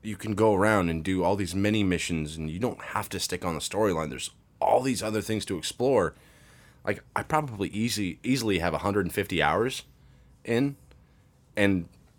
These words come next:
I haven't even beaten one of the main bosses yet. <laughs>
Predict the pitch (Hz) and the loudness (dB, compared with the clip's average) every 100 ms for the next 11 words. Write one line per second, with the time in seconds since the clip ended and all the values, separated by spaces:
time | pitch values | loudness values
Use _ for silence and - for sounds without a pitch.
0 | _ _ _ _ _ 76 107 151 87 85 | _ _ _ _ _ 2 4 4 2 0
1 | 78 78 92 87 87 85 78 80 80 71 | -2 -4 -4 -2 -2 -2 -2 -2 -2 0
2 | 82 92 76 73 65 - _ - | 0 0 -6 -6 -8 -10 _ 0